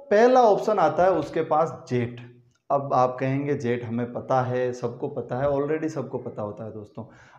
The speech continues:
अब दिक्कत कहाँ आ जाती है? दिक्कत यहाँ आ जाती है कि आपको जेट पता है, लेकिन आपने फॉर्म भरा या नहीं भरा?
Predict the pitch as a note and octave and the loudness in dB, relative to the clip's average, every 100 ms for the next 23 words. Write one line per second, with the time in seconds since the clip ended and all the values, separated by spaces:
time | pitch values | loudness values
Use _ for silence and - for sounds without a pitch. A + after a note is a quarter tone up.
0 | - A#3+ C#3+ C#3+ - A#3+ A#3+ D#3 C3 A#2+ | -2 -2 0 -6 2 2 4 0 0 -2
1 | A2 A2 - G#2 B2+ C3+ A#2+ B2 E3 - | -2 -6 -8 -6 -6 -6 -8 -4 -4 -4
2 | F#2 G2+ A2 G3 C#3 A#2 A2 A#2 G#2+ A#2 | -10 -8 -2 0 0 0 -4 -6 -8 -6
3 | - - - _ _ G3 - - B2+ C3+ | -8 -10 -20 _ _ -14 -10 -2 2 2
4 | C3+ A3 G3+ B2 C#3+ C#3+ - A#2+ - C3 | 0 0 0 4 2 2 -2 -6 0 0
5 | F2+ G2 G#2 G#2+ B2 C#3+ D#3 - D#3+ - | 0 -10 -10 -4 -2 0 -2 -2 -4 -4
6 | - - _ _ _ _ _ _ _ _ | -10 -20 _ _ _ _ _ _ _ _
7 | B2+ A2+ A2+ B2+ C3 D#3 D#3 - A2 A2+ | -4 -4 -4 -6 -6 -6 -8 -10 -6 -6
8 | A2 F#2+ G2 G#2+ A#2 A2+ A#2 A2+ G#2+ | -6 -8 -8 -6 -6 -6 -8 -10 -12